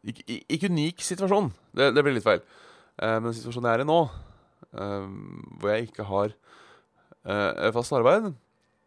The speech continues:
gjør nok sitt. Eh, siden jeg også da jobber mye i kveld, så er jeg hjemme i elleve-tida, og da har man ikke lyst til å gå og legge seg med en gang. Da har man ikke lyst til å gå og legge seg med en gang.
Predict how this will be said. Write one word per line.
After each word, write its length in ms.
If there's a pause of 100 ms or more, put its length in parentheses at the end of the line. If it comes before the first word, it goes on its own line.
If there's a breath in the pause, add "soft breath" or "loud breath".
(840)
gjør 180
nok 140
sitt. 420 (260 loud breath)
Eh, 640
siden 140
jeg 80
også 120
da 100
jobber 180
mye 160
i 80
kveld, 520 (760 soft breath)
så 120
er 60
jeg 140
hjemme 240
i 40
elleve-tida, 480
og 120
da 80
har 100
man 100
ikke 160
lyst 120
til 40
å 60
gå 60
og 80
legge 320
seg 200
med 120
en 100
gang. 180
Da 320
har 80
man 80
ikke 120
lyst 100
til 60
å 20
gå 80
og 80
legge 340
seg 200
med 120
en 80
gang. 120